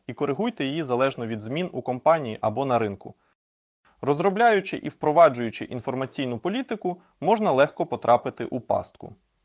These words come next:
Найчастіше припускаються наступних помилок. Якщо не визначені чіткі правила або вони не повні, то це перешкоджатиме впровадженню.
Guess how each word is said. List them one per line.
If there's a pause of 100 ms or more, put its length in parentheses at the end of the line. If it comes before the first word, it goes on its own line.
(420)
Найчастіше
припускаються
наступних
помилок. (380)
Якщо
не
визначені
чіткі
правила (240)
або
вони
не
повні, (260)
то
це
перешкоджатиме
впровадженню.